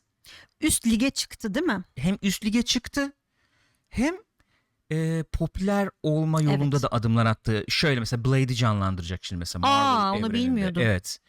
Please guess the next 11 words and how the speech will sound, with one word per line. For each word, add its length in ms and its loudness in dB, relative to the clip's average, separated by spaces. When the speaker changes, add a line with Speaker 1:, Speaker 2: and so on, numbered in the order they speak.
Speaker 2:
Nasıl 220 -4
bilmiyorsun? 420 4
Beraber 380 2
yaptık 300 -4
haberini 300 2
ya. 180 0
Speaker 1:
Unutuyor 380 -4
insan. 260 -6
Speaker 2:
Ama, 520 2
ama 260 2
şimdi 300 -4